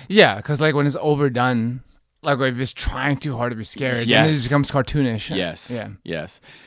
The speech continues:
Speaker 2: So, um, anyway, she quite enjoyed it, and, uh, we're gonna
Speaker 1: Nice.
Speaker 2: watch Silence of the Lambs and Hannibal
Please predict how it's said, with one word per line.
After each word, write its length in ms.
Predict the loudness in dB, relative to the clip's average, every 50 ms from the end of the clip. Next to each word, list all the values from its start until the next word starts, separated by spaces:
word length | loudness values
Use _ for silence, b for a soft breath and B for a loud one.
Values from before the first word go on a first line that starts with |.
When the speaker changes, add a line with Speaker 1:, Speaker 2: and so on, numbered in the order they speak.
| B B B
Speaker 2:
So, 220 | -2 0 0 0
um, 380 | 0 -2 -2 -2 -4 -6 -8 -6 -2
anyway, 260 | -2 2 2 2 0
she 120 | 0 -4 -4
quite 240 | -4 -4 -2 -2
enjoyed 320 | -4 -6 -6 -4 -2 -2 -2
it, 220 | -2 -4 -6 -10 _ -8
and, 200 | -6 -6 -4 -4
uh, 280 | -4 -4 -2 -2 -2 -2
we're 80 | -2
gonna 160 | -2 0 2 2 2
Speaker 1:
Nice. 240 | 2 0 -2 -6 -8
Speaker 2:
watch 80 | -8 -6
Silence 300 | -4 -4 -4 -4 -6 -6
of 80 | -8
the 60 | -6
Lambs 360 | -6 -6 -6 -8 -8 -10 -12 -14
and 160 | -14 -14 -12
Hannibal 560 | -10 -10 -8 -8 -8 -8 -8 -8 -8 -10